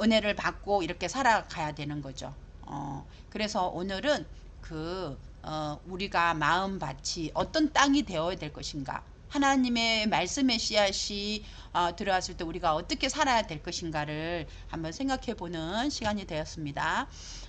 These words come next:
여러분, 또 이렇게 추운 날씨에 많이, 어, 많이 또, 음, 어려운 일도 많이 있을 수 있어요. 어, 그렇지만,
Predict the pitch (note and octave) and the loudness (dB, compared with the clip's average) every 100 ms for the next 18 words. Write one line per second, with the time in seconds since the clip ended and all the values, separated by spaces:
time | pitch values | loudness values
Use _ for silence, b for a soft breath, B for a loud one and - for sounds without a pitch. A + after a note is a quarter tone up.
0 | - F#3 G3 F#3 F#3+ F#3+ F#3 F3 F3 B2+ | -6 -4 -4 -6 -8 -8 -6 -2 -2 -4
1 | - F#3 E3 F3+ D3+ - G#3+ F#3+ D#3 D#3+ | -6 -6 -2 -2 -4 -6 -8 -4 -2 -2
2 | - E3+ D#3 E3+ E3 - - - - - | -4 -2 0 2 0 -2 -12 -18 -18 -18
3 | - - - - - - - D#3+ D#3+ D#3+ | -16 -16 -16 -16 -8 -8 -6 -6 -4 -2
4 | D#3+ D#3 - D#3+ D3+ D3+ D#3 D#3 - - | -4 -6 -6 -2 -2 -2 -4 -4 -8 -12
5 | - b b b - - - - - - | -16 b b b -16 -16 -16 -16 -12 -8
6 | D#3 - D#3 D3+ C#3+ - D#3 - F3 G3 | -8 -4 -2 -2 -4 -6 -6 0 0 2
7 | G3+ E3+ D3+ C#3 C#3 C#3 D3 D3 G#3 G3+ | -2 -2 -2 -2 -4 -4 -4 -4 -6 -8
8 | - C#3+ - D#3 E3 A3 F3+ - - C3+ | -6 -8 -6 -6 -2 -2 -4 -8 -12 -8
9 | D3 D3+ D#3 - F#3+ - G3+ G#3 A3+ | -6 -6 -8 -8 -8 -8 -4 0 0